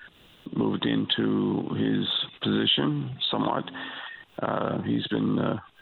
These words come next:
he's been a great, uh, a great replacement. And, uh,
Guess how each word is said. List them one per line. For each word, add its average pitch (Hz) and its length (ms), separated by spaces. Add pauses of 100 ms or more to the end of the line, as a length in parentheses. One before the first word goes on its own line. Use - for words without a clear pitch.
(140)
he's - 180
been 113 180
a - 140 (220)
great, 110 320 (140)
uh, 107 240 (1800)
a - 120
great - 240
replacement. - 800 (480)
And, 107 560 (400)
uh, 110 380